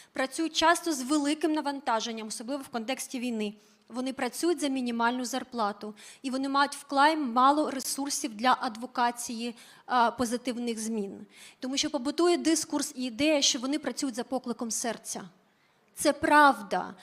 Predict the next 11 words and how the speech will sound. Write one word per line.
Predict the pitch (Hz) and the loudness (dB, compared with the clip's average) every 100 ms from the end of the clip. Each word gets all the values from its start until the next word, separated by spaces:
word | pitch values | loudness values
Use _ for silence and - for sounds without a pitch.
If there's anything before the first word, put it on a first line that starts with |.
| - - | -20 -4
але | 247 254 302 - - | 0 6 6 6 2
це | 302 | 2
не | 285 294 | 2 2
мусить | 285 330 320 233 | 2 2 0 0
бути | 302 302 | 0 0
перешкодою | 277 254 240 - 302 311 | -4 -2 -2 -2 -2 0
серйозно | 320 - 240 226 240 269 | -2 -2 -2 -2 -2 -2
поговорити, | 202 269 285 294 254 | -2 0 0 -2 -4
в | |
яких | 226 247 247 233 | -4 -6 -6 -6
обставинах | 285 - - 220 220 254 311 311 | -6 -6 0 0 0 -2 -4 -8